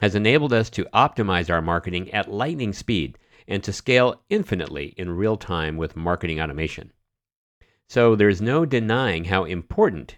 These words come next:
digital marketing is to our business success these days. But digital marketing, for the most part, is focused on extremely short-term gratification.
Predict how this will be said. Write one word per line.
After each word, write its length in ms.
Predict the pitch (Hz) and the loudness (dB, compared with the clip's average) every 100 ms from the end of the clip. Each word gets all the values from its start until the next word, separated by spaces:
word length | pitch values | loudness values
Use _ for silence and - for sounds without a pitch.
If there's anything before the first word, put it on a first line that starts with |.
| - | -4
digital 360 | 104 92 87 | -2 0 -2
marketing 420 | 82 107 107 80 78 | 0 0 0 -4 -4
is 140 | 78 | -4
to 120 | - | -2
our 100 | 82 | -2
business 340 | 90 147 90 - | 0 -2 -2 -6
success 400 | 76 - 69 - | -10 -6 -6 -6
these 220 | 71 - | -10 -10
days. 320 | 64 71 - _ _ _ _ _ | -12 -14 -18 _ _ _ _ _
But 300 | - 123 120 _ _ _ _ _ | 4 4 4 _ _ _ _ _
digital 320 | 156 202 175 | 0 4 4
marketing, 560 | 110 87 82 78 98 101 | 4 4 2 -2 -4 -4
for 140 | 113 | -2
the 80 | 92 | 0
most 260 | 107 139 - | 0 -2 -4
part, 340 | 85 71 - _ _ _ - | -4 -2 -4 _ _ _ -6
is 160 | 127 | -6
focused 420 | - 160 160 143 117 | -2 -2 -2 -4 -4
on 100 | 113 | -4
extremely 600 | 104 - 175 202 180 160 | -6 -8 -6 -4 -2 -4
short-term 500 | - 123 113 113 101 | 0 0 2 0 2
gratification. 800 | 87 82 80 78 71 - - | 2 2 -2 -8 -10 -12 -16